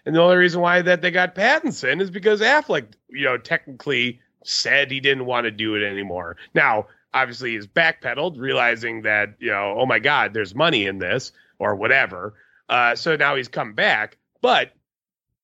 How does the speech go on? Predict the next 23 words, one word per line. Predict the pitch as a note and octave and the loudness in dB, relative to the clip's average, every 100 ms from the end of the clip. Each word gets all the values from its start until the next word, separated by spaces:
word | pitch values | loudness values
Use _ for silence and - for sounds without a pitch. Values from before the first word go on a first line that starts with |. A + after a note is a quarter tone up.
| - | -8
I, | D3 - | -6 -2
I | E3+ | -2
think | F#3+ C#4+ A#3 | -2 -4 -4
having | G#3+ A3+ A#3 D#3+ | -2 -2 -2 -6
two | - G#3 A3 | -10 -8 -2
live | G#3 F#3+ F3 | 2 2 2
action | E3+ F3 - F#3+ F#3 | 0 0 -4 -6 -2
guys | B2+ F#3+ F3 A2 C3+ C#3 - _ _ - - - | 2 4 2 0 -4 -8 -16 _ _ -20 -16 -4
is | C3+ D3 D3+ D3+ C3+ C3 - | 0 0 -2 -4 -8 -12 -6
an | D3 E3 | 0 2
oversaturation | F3+ F3 F#3 F3+ F3 F#3 G#3 G#3 C3+ | 2 0 0 0 0 0 0 0 -6
of | G2+ | -8
that. | F2+ D#2+ D2 - _ _ _ | -8 -10 -12 -20 _ _ _
You | D#3 | 2
know, | D#3+ | 4
at | C#3+ | 4
least | D3 B3+ C#4 | 4 2 0
in | D3+ C#3 | -2 -2
the | A#2+ | 0
Marvel | C3+ A#3 A#3 | 4 4 4
case | D#3+ D3 C3+ | 2 0 0
with | A#2+ | -4
Spider-Man, | - F#3+ A#3+ C3+ G#2 G#2 | -4 0 0 0 -2 -2